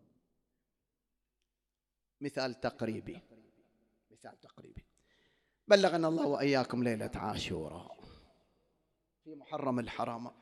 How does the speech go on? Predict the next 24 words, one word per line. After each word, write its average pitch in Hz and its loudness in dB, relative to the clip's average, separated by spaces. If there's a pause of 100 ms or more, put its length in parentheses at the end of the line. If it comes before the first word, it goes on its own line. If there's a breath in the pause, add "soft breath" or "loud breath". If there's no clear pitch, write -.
(120)
ما 202 6
تشوف 175 2
بعد 151 0
لو 151 -6
واحد 143 -4
داب 143 0
السواد 110 0 (600)
قبل 147 -6
ما 156 0
يجي 139 2 (240)
الخطيب، - -2
تسرع 156 6
من 139 2
أجل 135 0
تحصل 127 -2
لك 110 -6
مكان 131 -4 (320 soft breath)
ومتهيئ 170 2
للدمعة 147 -2
ولا 143 -4 (520)
ما 185 0
تحتاج 170 0
بعد 127 -2
الخطيب 131 2